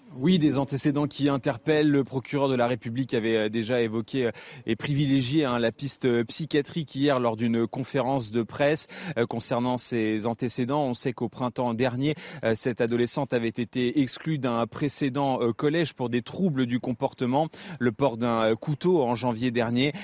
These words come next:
euh, mais aussi, euh, des menaces et, euh, des insultes à l'encontre d'un enseignant.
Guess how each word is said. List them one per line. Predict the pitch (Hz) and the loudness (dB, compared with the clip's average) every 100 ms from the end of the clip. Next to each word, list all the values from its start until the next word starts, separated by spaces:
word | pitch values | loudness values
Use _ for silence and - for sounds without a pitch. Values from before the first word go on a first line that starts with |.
| 165 | -4
euh, | 113 113 | 0 2
mais | 110 | 0
aussi, | 110 - 151 127 | -2 -2 2 2
euh, | |
des | 110 | 2
menaces | 113 135 151 135 - 135 | 2 2 2 0 -2 -2
et, | 120 120 113 | 2 4 4
euh, | 107 | 4
des | 107 127 117 | 2 0 0
insultes | 110 - 147 135 | -2 -2 -2 0
à | 117 107 107 104 104 | 2 4 4 4 2
l'encontre | 113 - 156 - 113 | 0 -2 -4 -4 -2
d'un | 110 107 101 123 | 0 0 -2 -2
enseignant. | 139 - 117 123 151 | -2 0 0 2 0